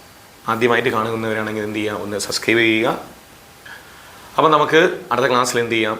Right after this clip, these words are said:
വീണ്ടും കാണാം. ഇതിൻ്റെ നോട്ട് കാര്യങ്ങളെല്ലാം നെയ്യാർ സി എ Telegram-ൽ ഞാൻ അപ്ലോഡ് ചെയ്യുന്നതായിരിക്കും. അവിടെ നമുക്ക് എക്സാം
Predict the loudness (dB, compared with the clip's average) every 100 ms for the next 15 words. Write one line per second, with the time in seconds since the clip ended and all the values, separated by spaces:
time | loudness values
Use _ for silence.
0 | -6 -4 -2 -2 0 0 0 -4 -4 -4
1 | -4 -2 -2 -2 -4 -4 -2 0 0 -2
2 | -12 -6 -2 -2 -2 0 0 2 0 -2
3 | -2 -2 -2 -4 -6 -6 -2 0 0 0
4 | -2 0 0 -2 -2 -2 -2 -4 -4 -4
5 | -2 -2 -2